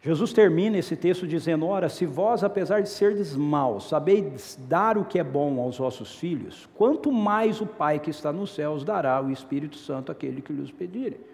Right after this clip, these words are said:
Eu gosto dessa versão de Lucas, diferentemente de Mateus. Mateus diz que Jesus dará coisas boas àqueles que lhe pedirem. Mas a versão de Lucas diz que Deus dará o Espírito Santo àqueles que lhe pedirem.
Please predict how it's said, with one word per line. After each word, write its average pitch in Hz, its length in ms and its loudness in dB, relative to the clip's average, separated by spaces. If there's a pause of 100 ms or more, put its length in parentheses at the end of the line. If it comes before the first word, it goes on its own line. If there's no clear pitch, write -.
(800)
Eu 127 100 -4
gosto 190 240 4
dessa 185 220 -2
versão 156 340 -2
de 175 100 -4
Lucas, 202 480 -4 (220)
diferentemente 156 800 0
de 135 120 -4
Mateus. 160 500 -2
Mateus 147 400 -4
diz 151 320 -2
que 151 120 -6
Jesus 139 360 -6
dará 139 340 -2
coisas 143 380 -6
boas 143 400 -2
àqueles 131 340 -8
que - 80 -10
lhe 127 80 -8
pedirem. 110 440 -10 (1300)
Mas 147 220 4
a 180 60 2
versão 185 280 2
de 190 100 0
Lucas 196 340 0
diz 165 300 -6
que 156 240 -8 (600)
Deus 175 440 8
dará 165 320 2
o 160 140 -2
Espírito 190 540 -6
Santo - 540 -6 (560)
àqueles 127 600 -4
que - 80 -12
lhe 117 120 -8
pedirem. 104 480 -12